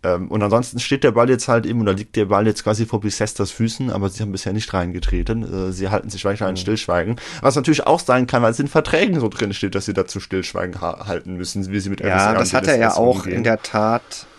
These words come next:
Speaker 2: er hat ja nicht nur angedeutet, dass da Geld, äh, die Hände wechselt, sondern eben auch, dass er einfach nicht mehr sagen
Speaker 1: Ja.
Speaker 2: kann und jedes Wort, was er da sagt, eigentlich, äh, nicht ge-, ja, äh, ja.
Speaker 1: Also er wäre sehr, sehr zugeknöpft und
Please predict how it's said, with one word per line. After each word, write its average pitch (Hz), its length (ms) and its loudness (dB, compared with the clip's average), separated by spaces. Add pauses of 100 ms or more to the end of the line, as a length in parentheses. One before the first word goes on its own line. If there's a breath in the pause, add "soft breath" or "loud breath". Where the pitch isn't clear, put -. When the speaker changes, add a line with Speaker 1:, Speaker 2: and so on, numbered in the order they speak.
(160)
Speaker 2:
er 117 80 -2
hat 117 100 -2
ja 120 80 2
nicht 117 160 -4
nur 117 120 0
angedeutet, 113 520 -2
dass - 140 -4
da 101 100 -4
Geld, 104 400 -6
äh, 110 240 -8
die 113 120 -10
Hände 107 280 -4
wechselt, 107 320 -4
sondern 98 280 -4
eben 87 180 -4
auch, - 200 -2
dass - 200 -2
er 82 60 2
einfach 104 200 -4
nicht - 160 -6
mehr 95 100 -2
sagen 90 280 0
Speaker 1:
Ja. 87 80 -4
Speaker 2:
kann 101 180 0
und 98 140 -4 (240)
jedes 107 300 -2
Wort, 98 280 0
was 107 120 2
er 117 100 4
da 104 100 4
sagt, 98 340 0
eigentlich, 101 560 -4
äh, 62 160 -4
nicht 98 260 -4 (160)
ge-, 60 380 -6
ja, 57 380 -10
äh, 98 260 -2 (200)
ja. 78 380 -2
Speaker 1:
Also 120 280 4
er - 180 6
wäre 135 240 8
sehr, 120 220 6
sehr 117 160 6
zugeknöpft 127 760 0
und 110 140 0